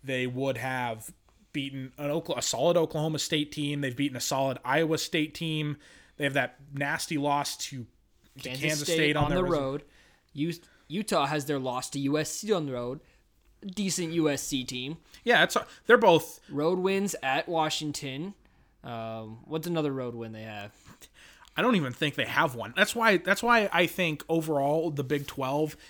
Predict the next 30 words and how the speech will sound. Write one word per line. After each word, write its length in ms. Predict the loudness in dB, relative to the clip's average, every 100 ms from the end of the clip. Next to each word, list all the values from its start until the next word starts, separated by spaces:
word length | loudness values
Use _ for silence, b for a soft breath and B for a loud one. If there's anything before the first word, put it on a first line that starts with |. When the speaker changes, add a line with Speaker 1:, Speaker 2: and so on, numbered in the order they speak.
| B
Speaker 1:
champion 520 | -6 -2 -2 0 -2
has 220 | 0 -2 -4
the 140 | -6
inside 420 | -6 -2 -2 -2
path, 400 | 0 4 2 0 B B B
unless 380 | -4 4 4 4
Utah 360 | -2 2 2 2
comes 280 | 2 -2 2
out 220 | 2 0
and 80 | -4
absolutely 520 | -2 -2 0 -4 -4
dominates 760 | -2 0 0 -2 -6 -8 -10 -10 -8
Oregon. 460 | -6 -6 -8 -10 -14 B -2
I 200 | 4 6
really 280 | 8 8 8
do 200 | 4 2
think 280 | 2 -2
that 220 | -4 -4 -4
the 60 |
Big 180 | -6 -4
twelve 180 | -4 -4
championship 500 | -4 -2 -4 -6 -4
has 160 | -4
an 60 | -4
inside 380 | -6 -4 -2 0
road. 360 | 2 2 0 -10 B _
Speaker 2:
I 80 | -2
think 180 | 0 0
so 140 | 2 0
too, 380 | 2 0 -2